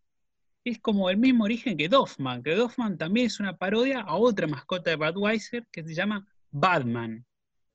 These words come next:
que es la mascota de la Bad Común, y que era un personajito inventado en el setenta y nueve, usado mucho en los setenta, y después le cambiaron el diseño, modernizaron, y ahí es cuando se parece un poquito más, moderno, más con anteojos negros, con músculo,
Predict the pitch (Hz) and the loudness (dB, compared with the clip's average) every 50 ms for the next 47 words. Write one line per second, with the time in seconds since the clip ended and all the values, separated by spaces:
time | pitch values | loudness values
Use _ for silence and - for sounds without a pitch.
0 | _ _ _ 170 175 202 220 233 233 220 208 208 - 254 262 262 285 254 220 208 | _ _ _ -4 -2 0 0 2 0 0 -2 -2 -4 -4 -4 -2 -2 0 0 0
1 | 208 190 180 196 220 226 226 - 269 269 277 269 269 285 311 - _ _ _ _ | 0 0 0 0 -2 -2 0 0 2 2 4 4 2 2 0 -4 _ _ _ _
2 | _ _ _ _ _ _ _ 233 220 208 277 311 294 254 214 202 196 185 - - | _ _ _ _ _ _ _ -4 0 0 2 2 2 2 2 0 -2 -4 -4 -4
3 | 196 180 - - 277 269 233 196 175 165 165 165 196 214 196 170 160 - 151 147 | -4 -6 -4 -4 -4 -2 -2 -2 -4 -6 -4 -4 -4 -2 -2 -4 -4 -4 -4 -4
4 | 147 135 160 190 233 247 220 196 175 151 143 - - 180 185 202 202 202 214 214 | -4 -2 -2 -2 0 0 0 0 0 -2 -4 -6 -8 -8 -6 -6 -4 -4 -4 -4
5 | - - 240 214 262 269 262 269 247 196 - - 247 233 220 - - 139 151 180 | -4 -4 -2 0 0 2 2 2 0 -2 -2 -2 0 0 0 0 -2 -4 0 2
6 | 220 226 214 180 165 160 156 - - 226 214 202 175 151 139 139 139 143 151 160 | 2 2 2 2 0 -4 -6 -2 0 0 0 2 0 0 -2 -2 -2 -2 -2 -4
7 | 170 175 - - 214 220 233 247 262 254 - - _ _ _ _ _ _ - 156 | -4 -4 -2 -2 0 0 0 -2 -4 -8 -12 -20 _ _ _ _ _ _ -2 0
8 | 165 190 220 208 - 196 175 170 160 156 - - 160 147 139 - 151 160 180 165 | 0 0 0 0 -2 -4 -4 -4 -4 -6 -4 -4 -4 -4 -2 -2 -4 -4 -4 -4
9 | - 202 175 165 185 185 185 202 190 208 208 214 220 220 226 233 233 - - - | -4 -6 -6 -6 -8 -6 -6 -4 -4 -2 -2 -2 0 0 0 -2 -4 -8 -14 -20
10 | _ _ _ - 139 135 156 190 202 196 190 180 170 156 151 143 147 156 151 - | _ _ _ -6 -4 -2 0 2 2 2 2 2 2 0 0 -2 -2 -2 -2 -2
11 | 165 151 147 147 165 156 - 165 165 190 185 170 160 160 175 190 202 214 202 - | -2 -2 -2 -4 -6 -6 -4 -4 -2 0 0 0 0 -2 0 2 0 0 0 0
12 | - 233 254 247 | -2 -4 -4 -4